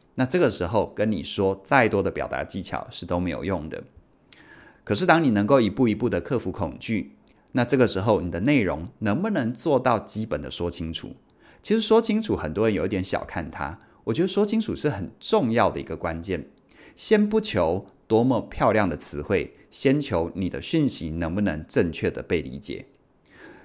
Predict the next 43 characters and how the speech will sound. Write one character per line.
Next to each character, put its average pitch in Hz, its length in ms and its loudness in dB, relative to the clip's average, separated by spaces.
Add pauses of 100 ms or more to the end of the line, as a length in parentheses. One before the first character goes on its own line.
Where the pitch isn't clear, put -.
(200)
就 208 160 6
像 139 280 4
是 113 220 0
刚 113 240 -2
刚 110 160 0
提 - 160 -6
到 92 200 0
的， - 180 -8 (260)
在 190 120 0
大 202 180 0
脑 85 120 0
神 85 220 -4
经 104 140 0
的 104 60 2
研 80 240 -4
究 98 220 0
里 - 140 -6
面， 82 280 -8 (100)
其 - 160 -4
实 135 140 -2
重 90 320 -6
复 147 200 2
性 113 260 0
是 - 180 -2
我 101 60 0
们 60 160 -8
会 92 160 -2
关 85 260 -2
注 85 200 -6
的， 60 180 -8 (480)
因 180 160 0
为 185 100 4
熟 92 300 2
悉 104 320 0
会 107 180 -2
产 - 220 -6
生 87 180 -4
喜 - 300 -6
欢， 85 260 -4 (300)
因 123 160 4
为 117 140 6
喜 - 340 -2
欢 92 340 -2